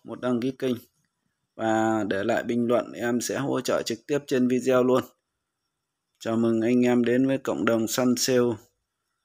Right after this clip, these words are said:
Adidas, Puma, Lenin, X T F ba sáu một và một số thương hiệu nổi tiếng trên thế giới.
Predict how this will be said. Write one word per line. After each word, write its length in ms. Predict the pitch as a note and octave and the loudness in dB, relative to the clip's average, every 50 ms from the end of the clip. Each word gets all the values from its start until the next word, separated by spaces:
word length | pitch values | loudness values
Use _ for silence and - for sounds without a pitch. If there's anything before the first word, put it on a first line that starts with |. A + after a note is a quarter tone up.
| _ _ _ _ _ _ | _ _ _ _ _ _
Adidas, 880 | - - B2 B2 B2 B2 B2 A#2+ A#2 A#2 B2+ B2+ B2+ B2 B2+ C3 C3+ A2 - _ _ _ _ _ _ _ _ _ _ _ _ | -8 -2 0 2 2 2 2 0 -2 -4 -4 0 0 2 4 4 4 2 0 _ _ _ _ _ _ _ _ _ _ _ _
Puma, 540 | B2+ B2 B2 B2 B2 B2 B2 B2 A#2 A2+ B2 | -2 0 2 4 4 4 4 4 2 0 -2
Lenin, 480 | B2 B2+ C3+ C3 B2+ B2+ C3 B2+ A#2+ A2+ - - - _ _ _ _ - - - _ _ | -4 -2 0 2 2 2 2 2 0 0 -4 -14 -18 _ _ _ _ -20 -20 -20 _ _
X 120 | - D3 C3 - - | -12 -12 -12 -8 0
T 20 | |
F 140 | D3 D3 D3+ D3+ - - | 2 2 2 2 0 -4
ba 120 | B2 A#2+ A#2 | -2 -2 0
sáu 180 | - - C3 | 0 0 0
một 260 | B2+ C3 C3+ B2+ A2+ - - - - - - - - - _ _ _ _ _ - - _ | 0 2 2 2 0 0 -8 -18 -16 -16 -16 -16 -18 -20 _ _ _ _ _ -20 -18 _
và 100 | - A#2 | -6 -4
một 140 | A#2+ A#2+ A2 | -4 -4 -2
số 280 | - - - C3 C#3+ | -2 0 0 2 0
thương 240 | D3 D3 D3 C3+ C3 | 2 2 0 0 2
hiệu 280 | B2+ C3+ B2 - - - | 2 2 2 2 0 -2
nổi 200 | A2+ G#2 F2 E2 - | -4 -4 -4 -4 -4
tiếng 240 | - A2 A#2+ C3 D#3 D3+ | -2 0 2 2 2 0
trên 200 | - - B2 B2+ | 0 -2 -2 0
thế 140 | C#3+ C3+ B2+ | 0 0 2
giới. 320 | C3 C#3 C#3+ D#3+ F3 F3 | 4 4 4 4 2 -2